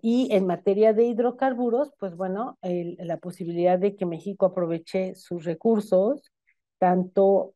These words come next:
eh, digamos, con una participación directa de la iniciativa privada de más D P.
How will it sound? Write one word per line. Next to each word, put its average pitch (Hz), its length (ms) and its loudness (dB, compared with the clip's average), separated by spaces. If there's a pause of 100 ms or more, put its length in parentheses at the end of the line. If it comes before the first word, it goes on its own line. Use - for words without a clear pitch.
(120)
eh, 170 240 -2
digamos, 180 300 -2
con 190 120 -4
una 185 160 -2
participación 180 560 -4
directa 180 400 -2
de 170 140 -2
la 147 80 -4
iniciativa 151 420 -6
privada 156 420 -4
de 147 100 -8
más 135 200 -16
D 226 100 -16
P. - 200 -20